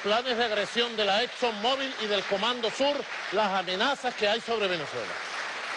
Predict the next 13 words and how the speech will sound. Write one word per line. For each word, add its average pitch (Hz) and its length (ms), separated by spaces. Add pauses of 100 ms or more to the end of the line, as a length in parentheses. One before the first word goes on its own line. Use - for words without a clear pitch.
(2250)
Saga-, 214 480
salgamos 254 580
a - 20
defender 233 640 (920)
nuestros 214 420
derechos, 202 500 (1080)
salgamos 214 560
a 254 40
defender 226 760 (260)
nuestros 208 400
derechos. 196 520 (2750)
Fíjense 214 360
ustedes, 226 480